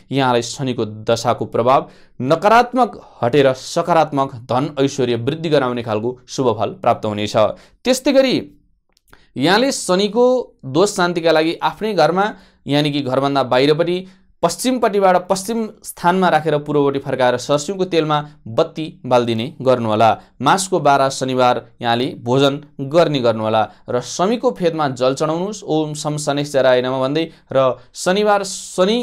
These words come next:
शान्तिका लागि शमीको वृक्षमा जल चढाउनाले, शमीको पूजा गर्नाले पनि शनि शान्ति हुन्छन्। यी विभिन्न उपायहरू अपनाउनु भयो भने यहाँले शनि दोष शान्तिका लागि भौतारिनु, आत्तिनु, त्रसित हुनु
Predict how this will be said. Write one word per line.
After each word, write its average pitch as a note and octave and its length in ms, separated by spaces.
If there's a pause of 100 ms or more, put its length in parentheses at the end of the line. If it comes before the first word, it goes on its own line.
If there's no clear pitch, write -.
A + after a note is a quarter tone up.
(140)
शान्तिका D#3 520
लागि C#3 240 (260)
शमीको F#3+ 480
वृक्षमा C3+ 460
जल C3 240
चढाउनाले, F3+ 460 (220)
शमीको F#3+ 540
पूजा C#3 340
गर्नाले D#3 300
पनि D3+ 240 (140)
शनि B2+ 300 (140)
शान्ति A#2+ 400
हुन्छन्। G2+ 360 (680)
यी G#3+ 140 (640)
विभिन्न A3+ 420 (200)
उपायहरू D#3+ 440
अपनाउनु C#3+ 400
भयो C3+ 120
भने D#3+ 240 (160)
यहाँले C3+ 400
शनि F#3 300
दोष G3+ 240
शान्तिका D3 420
लागि C3 260 (300)
भौतारिनु, G3+ 600 (600)
आत्तिनु, F#3+ 400 (320)
त्रसित D#3+ 380
हुनु A#2+ 140